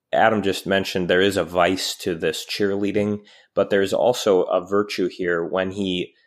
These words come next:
knows that his wife supports him, not in a partisan way, but that she loves the, her pastor and she loves the work that he does. It is another motivation for a man. I mean, every, every husband wants his wife to think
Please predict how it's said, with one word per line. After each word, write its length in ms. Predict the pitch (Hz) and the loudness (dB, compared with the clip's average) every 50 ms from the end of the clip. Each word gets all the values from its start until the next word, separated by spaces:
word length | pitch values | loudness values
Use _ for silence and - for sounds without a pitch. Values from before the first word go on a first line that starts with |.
| _ _ - | _ _ -4
knows 380 | 107 107 107 113 123 127 117 - | 0 2 4 4 4 4 4 2
that 140 | 104 98 98 | 2 2 2
his 160 | 95 95 98 | 0 -2 -2
wife 680 | 90 87 95 92 95 98 98 - - - - - - _ _ _ _ _ - | 0 2 2 4 4 2 0 -4 -8 -12 -14 -14 -16 _ _ _ _ _ -14
supports 600 | - - 110 101 - - 113 104 98 - - - | -8 -6 -6 -6 -4 0 0 0 0 0 -4 -6
him, 240 | 90 80 80 - - | -6 -6 -8 -8 -4
not 200 | 95 107 107 120 | 0 2 2 4
in 100 | 123 123 | 2 2
a 40 | 98 | 0
partisan 540 | - - - 104 104 101 92 90 90 87 87 | 0 0 2 2 2 2 0 -2 -6 -8 -8
way, 360 | 90 95 101 - - - _ _ _ _ _ _ _ | -8 -6 -6 -8 -8 -12 _ _ _ _ _ _ _
but 140 | - 107 101 | -4 0 2
that 200 | 107 101 92 - | 4 2 2 2
she 180 | - - 107 98 | -2 -4 -4 -2
loves 680 | 95 101 101 104 104 104 98 90 - - - - _ _ _ _ _ | 2 4 4 4 4 2 0 -4 -6 -6 -8 -12 _ _ _ _ _
the, 160 | - 110 - - - | -6 -6 -6 -4 -2
her 120 | - 98 | -2 -2
pastor 640 | - - - 90 87 87 - - - - - - - _ _ _ _ _ _ _ - | 0 0 0 0 0 -2 -6 -10 -10 -10 -10 -12 -12 _ _ _ _ _ _ _ -4
and 220 | 104 98 95 95 | -4 -2 -2 -2
she 140 | - 107 95 | -2 -2 0
loves 380 | 92 95 95 95 95 95 92 | 2 2 2 2 2 0 -4
the 120 | - - 90 | -2 -2 0
work 260 | 90 92 90 - - | 0 0 -2 -2 -4
that 140 | - 87 87 | -6 -4 -4
he 60 | 87 | -4
does. 540 | 87 92 85 85 85 87 87 - - - - _ _ _ _ _ | -6 -4 -4 -4 -4 -6 -8 -10 -12 -16 -18 _ _ _ _ _
It 180 | - - 101 98 | 0 2 4 4
is 140 | 101 104 104 | 4 4 4
another 400 | 98 90 90 101 107 110 107 101 | 2 2 2 2 4 4 4 4
motivation 880 | 95 95 98 98 95 85 87 87 92 95 - - - 92 85 85 82 - _ _ _ _ _ _ _ _ | 4 2 2 2 2 0 -2 -2 -2 -2 -2 -2 -4 -4 -4 -6 -10 -14 _ _ _ _ _ _ _ _
for 220 | - - 208 - 87 | -4 0 2 4 4
a 60 | 87 | 4
man. 480 | 90 90 98 98 87 82 82 82 87 - - | 2 2 2 2 0 0 -2 -4 -6 -6 -2
I 40 | |
mean, 160 | 104 98 98 - | -2 0 2 4
every, 400 | 113 120 120 120 107 - - - - | 4 4 4 4 2 0 -2 0 0
every 220 | 123 123 135 127 | 2 4 2 2
husband 420 | - - 104 98 - - 87 85 87 | 2 2 0 0 0 -4 -4 -4 -2
wants 280 | 90 90 92 92 - | 0 0 0 0 -2
his 160 | - 95 82 | -4 -4 -4
wife 360 | 90 87 87 85 82 - - - | -2 -2 -2 -2 -2 -6 -10 -12
to 80 | - 87 | -14 -12
think 460 | - - 85 82 82 - - - | -10 -8 -6 -6 -6 -8 -12 -18